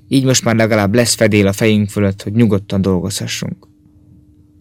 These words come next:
A „dolgozhassunk” szóra Dover úgy rándult össze, mint egy ideges,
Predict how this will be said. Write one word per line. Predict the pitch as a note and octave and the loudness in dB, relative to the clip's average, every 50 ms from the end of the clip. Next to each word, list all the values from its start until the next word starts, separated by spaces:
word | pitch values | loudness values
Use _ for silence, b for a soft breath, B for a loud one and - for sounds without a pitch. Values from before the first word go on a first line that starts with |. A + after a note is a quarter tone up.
| _ _ _ _ _ _ b b b b b b b b b _ _ _ | _ _ _ _ _ _ b b b b b b b b b _ _ _
A | - - A2 G#2+ F#2+ - - | -2 0 0 2 0 0 -2
„dolgozhassunk” | - A#2+ C3 D#3+ D#3+ B2 A2+ A2+ G#2+ - - A2 G#2+ G2 - - A#2+ A2 G#2+ G2+ G2+ - - - | -2 2 4 4 4 4 4 0 0 0 -2 -4 -4 -2 -2 -2 0 0 0 -2 -4 -8 -16 -16
szóra | - - - B2 A#2+ A2+ A2+ A2 G#2 | -12 -8 -4 -2 0 2 2 2 2
Dover | G2+ A#2+ A#2 A2 G#2+ G#2 G2 | 2 2 2 2 2 0 0
úgy | F#2 G#2+ A#2+ A2 A2 | 0 0 0 0 2
rándult | G#2+ G2 G2+ G2+ G2+ G2 F#2+ | 2 2 2 2 0 -2 -2
össze, | G#2 G2+ G2 - - G2+ | -4 -4 -4 -2 -2 0
mint | G2+ G2+ G2 G2 - | 0 0 0 -2 -4
egy | F2+ F#2 - - | -6 -8 -6 -6
ideges, | - A2+ G#2 A2+ G#2 G2 G#2+ G#2 G#2 - - | -6 0 0 0 0 0 -2 -4 -4 -8 -10